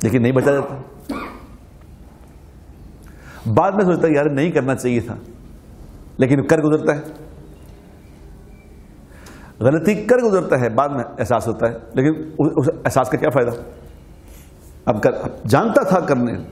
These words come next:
یہ وہ ایمان کی کمزوری ہے جو انسان کو عمل سے، عمل پہ کھڑا ہونے نہیں دیتی۔ یہ ایمان بنانا پڑتا ہے، یہ ایمان بنانا پڑتا ہے،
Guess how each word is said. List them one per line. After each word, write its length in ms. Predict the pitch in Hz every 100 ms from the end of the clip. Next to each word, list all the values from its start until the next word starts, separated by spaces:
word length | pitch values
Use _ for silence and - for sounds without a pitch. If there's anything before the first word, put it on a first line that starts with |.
| - - - -
یہ 280 | 127 196 240
وہ 160 | 190 208 202
ایمان 460 | 165 151 165 185
کی 140 | - 175
کمزوری 680 | - 135 120 143 147 135 107
ہے 180 | 117 120
جو 160 | 110 113
انسان 580 | 113 110 - 113 113 104
کو 380 | 117 113 135 - - - - - - - - - - -
عمل 260 | 113 117 113
سے، 300 | - 120 117 - - - - - - - - - - -
عمل 160 | 123 131
پہ 140 | 131
کھڑا 220 | 135 135 143
ہونے 360 | 107 151 196
نہیں 100 | 143
دیتی۔ 160 | 107 - - - - - - - - - - - - - - - - - - - - - - -
یہ 200 | 139 226
ایمان 540 | 233 214 151 175 208
بنانا 280 | 143 139 156
پڑتا 380 | 127 98 110 85
ہے، 60 | - - - - - - - -
یہ 120 | 117
ایمان 260 | 127 113 147
بنانا 300 | 104 107 156
پڑتا 300 | - 202
ہے، 40 | 208